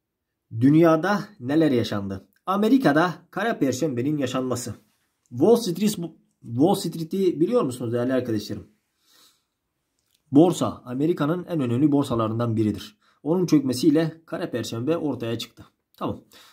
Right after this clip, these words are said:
Almanya'nın hayat sahası fikrini ortaya atması. Versay'ı reddettiler. Özellikle,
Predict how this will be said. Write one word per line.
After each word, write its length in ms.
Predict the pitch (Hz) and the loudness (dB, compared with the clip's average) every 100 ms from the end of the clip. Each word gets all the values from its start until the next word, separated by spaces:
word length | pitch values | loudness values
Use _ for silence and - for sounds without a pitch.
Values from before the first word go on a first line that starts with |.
| - | -4
Almanya'nın 580 | 170 208 226 196 180 180 | -2 2 2 2 -2 -2
hayat 360 | - 165 190 | -2 -2 -2
sahası 300 | 190 165 - | -2 -2 -2
fikrini 340 | - 170 143 160 | -10 -2 0 2
ortaya 340 | 151 131 139 | 2 0 -2
atması. 520 | 147 135 120 113 104 | -2 -4 -6 -8 -8
Versay'ı 500 | 127 165 156 156 160 | -4 -2 2 4 4
reddettiler. 840 | 131 160 147 113 - 113 101 - - _ _ _ _ - | 2 0 -2 -4 -6 -6 -6 -12 -20 _ _ _ _ -10
Özellikle, 760 | 117 123 143 175 170 190 - | 0 4 4 4 2 0 -2